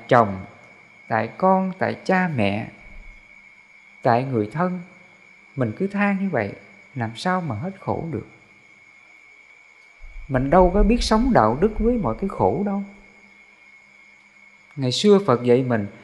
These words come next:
muốn hết khổ á, thì mình sống đạo đức ngay cái khổ đang xảy ra.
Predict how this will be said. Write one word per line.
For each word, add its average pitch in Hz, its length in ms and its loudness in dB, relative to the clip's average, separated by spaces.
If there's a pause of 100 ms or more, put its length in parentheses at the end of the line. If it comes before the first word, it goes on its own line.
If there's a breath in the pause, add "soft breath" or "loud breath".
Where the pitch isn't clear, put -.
(240 loud breath)
muốn 233 240 4
hết 247 200 0
khổ 117 440 6
á, - 60 -8 (580)
thì 127 160 0
mình 120 180 -2
sống 214 360 0
đạo 110 320 4
đức 220 200 2
ngay 190 180 -6
cái 202 100 -6
khổ 120 360 -2
đang 160 160 -2
xảy 127 240 -4
ra. 156 240 -6